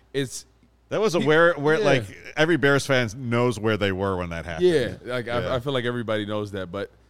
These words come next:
Speaker 1: it's unfortunate because he took a lot of concussions and, and
Speaker 2: Yeah.
Speaker 1: he might be dealing with some of those issues. So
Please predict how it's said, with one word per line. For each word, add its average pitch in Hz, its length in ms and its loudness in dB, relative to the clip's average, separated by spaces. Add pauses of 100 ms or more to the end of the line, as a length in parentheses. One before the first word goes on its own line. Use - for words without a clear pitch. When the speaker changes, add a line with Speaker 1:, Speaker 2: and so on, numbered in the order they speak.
(260)
Speaker 1:
it's 135 160 -6
unfortunate 147 540 0
because 104 240 -8
he 139 100 -6
took 135 200 -8
a 107 40 -8
lot 107 220 -6
of 101 60 -12
concussions 107 640 -8
and, 95 180 -8
and 85 140 -8
Speaker 2:
Yeah. 82 40 -8
Speaker 1:
he 113 80 -6
might 113 220 -4
be 107 80 -8
dealing 110 280 -6
with 101 120 -10
some 117 160 -8
of 104 80 -8
those 95 120 -8
issues. 110 380 -8
So 98 300 -6